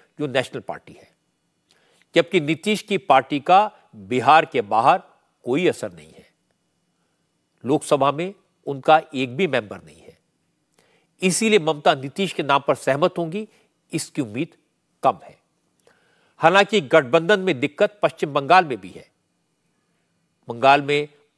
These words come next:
कांग्रेस के नेता ममता के साथ अलायंस के खिलाफ हैं। ऊपर से ममता की पार्टी ने कह दिया कि वो बंगाल में कांग्रेस के लिए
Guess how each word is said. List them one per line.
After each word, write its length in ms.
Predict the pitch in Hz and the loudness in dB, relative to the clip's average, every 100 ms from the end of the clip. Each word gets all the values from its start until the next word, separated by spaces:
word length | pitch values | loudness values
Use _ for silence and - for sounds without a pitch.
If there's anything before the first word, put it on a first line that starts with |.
| - | 0
कांग्रेस 360 | 151 180 185 | 2 2 0
के 80 | 170 | -2
नेता 280 | 139 131 165 | -6 0 0
ममता 360 | 143 131 135 143 | 0 -6 -2 -2
के 140 | 131 | -4
साथ 300 | - 135 170 - _ _ _ _ _ _ | 0 4 4 2 _ _ _ _ _ _
अलायंस 320 | 117 120 123 - | -2 0 0 -2
के 100 | 107 | -12
खिलाफ 400 | 110 110 135 127 | -8 -6 -6 -10
हैं। 100 | - _ _ _ _ _ _ _ _ - | -20 _ _ _ _ _ _ _ _ -4
ऊपर 280 | 175 220 | 0 2
से 160 | 185 196 | 2 0
ममता 320 | 156 160 185 | -2 0 0
की 100 | 170 | 0
पार्टी 340 | 165 127 135 170 | 0 0 0 -4
ने 140 | 151 | -8
कह 200 | - 135 | -2 -2
दिया 220 | 131 165 | 0 -2
कि 120 | 170 | -2
वो 60 | 160 | -6
बंगाल 420 | 117 120 127 139 | -6 -4 0 0
में 160 | 160 180 | 0 -10
कांग्रेस 440 | - 131 135 147 | -6 -4 -4 -6
के 100 | - | -6
लिए 280 | 143 156 165 | -4 -4 -6